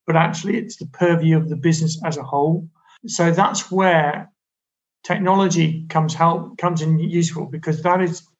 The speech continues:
uh, focused on giving visibility, increased visibility to different users about what is going on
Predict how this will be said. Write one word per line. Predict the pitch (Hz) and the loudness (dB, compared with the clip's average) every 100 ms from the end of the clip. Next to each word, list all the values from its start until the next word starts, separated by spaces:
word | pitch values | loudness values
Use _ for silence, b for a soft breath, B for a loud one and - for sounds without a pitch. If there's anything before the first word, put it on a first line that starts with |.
| _ _ _ _ _ _ - | _ _ _ _ _ _ -6
uh, | 165 - | -4 0
focused | 208 202 202 - | 0 2 0 2
on | 175 160 | 2 4
giving | 170 165 160 | 4 4 4
visibility, | 175 180 185 185 196 170 175 147 - _ _ _ _ - | 2 2 2 4 2 2 0 -4 -6 _ _ _ _ 0
increased | 196 196 185 160 | 0 4 2 2
visibility | 160 160 156 156 156 156 160 _ - | 2 2 2 2 0 -4 -6 _ -6
to | 135 | -2
different | 180 175 180 180 | -2 -2 -2 0
users | 170 175 160 160 160 175 | 0 2 2 0 0 -2
about | 156 160 160 | 2 2 2
what | 160 | 2
is | 160 160 | 2 2
going | 160 147 147 | 0 -2 -6
on | 147 | -10